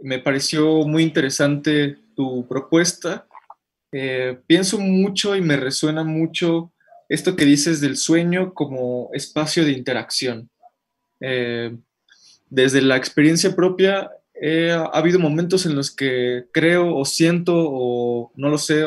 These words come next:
especulo que me encuentro con otros y que ese otro también percibe mi presencia, pero no lo he podido,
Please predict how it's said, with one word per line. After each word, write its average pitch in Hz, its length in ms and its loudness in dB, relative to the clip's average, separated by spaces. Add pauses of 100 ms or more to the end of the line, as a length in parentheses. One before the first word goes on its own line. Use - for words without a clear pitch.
(140)
especulo 165 560 0
que 131 280 -2
me 123 140 -10
encuentro 147 420 -4
con 131 320 -6
otros 143 680 -2 (460)
y 131 200 -12
que 127 380 -2
ese 147 200 0
otro 147 300 -2
también 131 600 -4 (460)
percibe 143 420 2
mi 139 140 0
presencia, 131 640 -2
pero 127 480 0
no 139 320 -2
lo 143 200 4
he 143 60 0
podido, 139 720 0